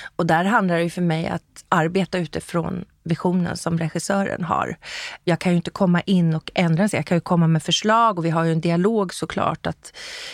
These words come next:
hur kan vi berätta det här på ett sätt. Men det är också att det handlar ju kanske om en scen i en, i en hel föreställning. Så den ska ju också passa in i, i hela det konstnärliga greppet.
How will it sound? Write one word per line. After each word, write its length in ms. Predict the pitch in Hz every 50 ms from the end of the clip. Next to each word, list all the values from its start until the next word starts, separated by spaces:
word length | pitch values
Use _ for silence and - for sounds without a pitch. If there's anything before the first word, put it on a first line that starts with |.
| - -
hur 140 | - 185
kan 160 | 170 - 185 165
vi 80 | 165
berätta 380 | 160 170 160 165 151 - - 165
det 40 | 160
här 60 | 151
på 120 | - -
ett 80 | 170 -
sätt. 220 | - - 156 -
Men 120 | 185 175 170
det 100 | 170 180
är 60 | 180
också 340 | 180 175 - - - - 208
att 200 | 175 - - -
det 80 | 196
handlar 280 | 156 175 180 165 165 165
ju 80 | 180
kanske 280 | - - 185 165 - 180
om 140 | 175 170 - -
en 280 | 160 156 156 160 151
scen 480 | 151 - - 214 220 202 160 151 156 151
i 100 | 156 160
en, 240 | 156 156 160 156 160 - - - - _ _ _
i 160 | - 185 170
en 140 | 165 160 160
hel 280 | 156 170 160 160 156 156
föreställning. 960 | - - 170 165 160 156 156 - - - 214 220 196 175 160 156 - 180 180
Så 120 | 165 - 165
den 160 | - 165 160
ska 140 | - - 165
ju 60 | 160
också 240 | 165 - - - 165
passa 360 | - - 180 160 - - 165
in 400 | - 185 185 180 170 160 156 156
i, 440 | - - 160 156 156 151 151 151 151 - _ _ _ - - - - - - - - - - - _
i 220 | 185 175 170 165
hela 320 | 156 165 175 156 151 156 151
det 100 | 151 151
konstnärliga 640 | - - 165 160 160 - 170 160 160 160 160 165
greppet. 800 | 165 180 190 165 - _ _ _ - - - - _ - -